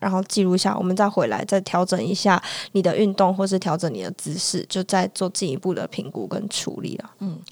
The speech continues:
Speaker 2: 因为在不痛的原则下，你尽可能的去增加你的活动，这样其实在受伤的急性期过去之后，这样子的活动可以让，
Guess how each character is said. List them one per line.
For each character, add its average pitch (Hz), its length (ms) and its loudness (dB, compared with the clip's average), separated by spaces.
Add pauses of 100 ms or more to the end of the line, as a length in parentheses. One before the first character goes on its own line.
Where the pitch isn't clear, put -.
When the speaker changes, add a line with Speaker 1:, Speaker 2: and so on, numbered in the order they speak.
Speaker 2:
因 240 100 2
为 262 60 2
在 285 120 4
不 226 200 0
痛 262 280 4
的 190 140 4
原 170 240 0
则 175 240 2
下， 185 340 4
你 160 220 -4
尽 220 180 2
可 185 200 0
能 143 200 -4
的 165 140 -2
去 196 180 0
增 180 220 0
加 175 200 0
你 143 120 -4
的 135 100 -6
活 139 320 -4 (120)
动， 160 200 2 (240)
这 247 120 2
样 220 100 6
其 202 160 2
实 185 260 4 (200)
在 202 360 4 (280)
受 254 240 6
伤 214 200 6
的 208 100 6
急 180 220 -2
性 208 200 4
期 180 240 0
过 190 220 2
去 185 260 0
之 170 260 -2
后， 170 340 0 (180)
这 247 120 2
样 220 100 6
子 190 100 0
的 175 80 4
活 165 240 2
动 185 240 4
可 - 180 -4
以 180 160 2
让， 165 340 0